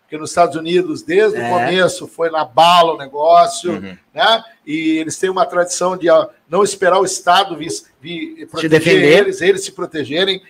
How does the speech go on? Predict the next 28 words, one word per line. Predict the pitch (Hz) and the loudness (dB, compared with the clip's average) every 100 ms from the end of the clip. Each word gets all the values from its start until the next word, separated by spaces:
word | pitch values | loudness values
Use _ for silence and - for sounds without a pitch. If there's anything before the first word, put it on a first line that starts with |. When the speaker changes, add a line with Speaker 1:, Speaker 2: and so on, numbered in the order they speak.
| _ - | _ -20
Speaker 1:
Então, | 135 175 | -4 -4
eles | 165 | -2
têm | 185 | -4
uma | 185 | -2
cultura | 175 196 - 196 202 | -4 -10 -10 -2 0
de | 190 - | 0 -4
ter | 165 | 0
arma | 156 160 | 0 0
em | 151 | -10
casa, | - 131 156 156 156 | -4 0 0 0 -4
né? | 131 185 185 _ _ - | -4 -6 -6 _ _ -6
Certo? | 151 165 175 - _ | 2 2 0 -10 _
Que | 165 | -4
é | |
bem | 160 185 | -2 -4
diferente | 185 175 | -4 0
da | 170 | 2
nossa, | 160 151 170 165 - 170 165 _ _ | 2 2 2 2 -2 -8 -10 _ _
Speaker 2:
É. | 101 | -10
Speaker 1:
verdade? | 92 143 196 - | -2 0 0 0
Speaker 2:
Eu | 123 143 | 2 4
jamais | 180 185 | 4 4
Speaker 1:
Então, | 170 | 4
Speaker 2:
teria. | 214 156 - _ _ | 4 0 -4 _ _
Speaker 1:
tá? | 135 185 - _ _ _ _ _ _ _ | -4 -4 -4 _ _ _ _ _ _ _
Então, | 139 180 | -6 0
assim, | 196 208 | 0 2
ó, | 196 143 | 2 2